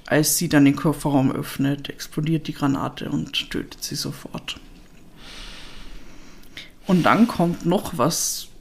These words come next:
Groteskeres und Wahnsinnigeres raus, nämlich,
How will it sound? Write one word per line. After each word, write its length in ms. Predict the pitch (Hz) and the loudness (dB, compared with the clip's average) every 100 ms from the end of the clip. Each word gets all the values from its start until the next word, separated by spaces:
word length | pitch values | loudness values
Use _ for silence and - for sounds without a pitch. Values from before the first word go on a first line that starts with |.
| - - - - - - 190 175 | -20 -20 -20 -20 -20 -12 -10 -4
Groteskeres 920 | 175 175 160 160 - 185 165 175 170 | -2 2 2 0 -2 -2 2 2 10
und 180 | 214 - | 10 10
Wahnsinnigeres 920 | 165 143 - 180 175 165 160 165 - | 4 4 4 2 4 2 0 -4 -6
raus, 500 | - - 226 - - - - - - - | -4 -2 -2 -4 -10 -16 -18 -18 -16 0
nämlich, 800 | 170 160 233 151 170 277 - | 6 10 10 10 6 2 0